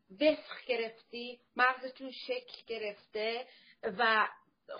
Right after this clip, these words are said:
خودتون رو پیدا کردین، hopefully. ولی کسی که هفده، هجده ساله ازدواج می‌کنه، این اتفاق داره میفته، باید با این شکل بگیره حالا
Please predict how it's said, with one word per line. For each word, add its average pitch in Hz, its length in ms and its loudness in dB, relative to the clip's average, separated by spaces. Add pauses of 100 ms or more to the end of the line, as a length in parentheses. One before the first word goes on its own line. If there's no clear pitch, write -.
خودتون 262 380 4
رو 240 60 -4
پیدا 226 440 0
کردین، 247 560 0
hopefully. 214 680 -2 (260)
ولی 262 160 2
کسی 269 300 -8
که 247 80 -10
هفده، 240 300 -4
هجده 233 440 -2
ساله 220 140 -4
ازدواج 220 380 -6
می‌کنه، 220 400 -8 (400)
این 262 160 -2
اتفاق 233 460 -4
داره 226 160 -2
میفته، 226 500 -2 (160)
باید 233 300 4
با 226 140 2
این 233 240 -4 (140)
شکل - 340 -10
بگیره 185 320 -10
حالا - 280 -12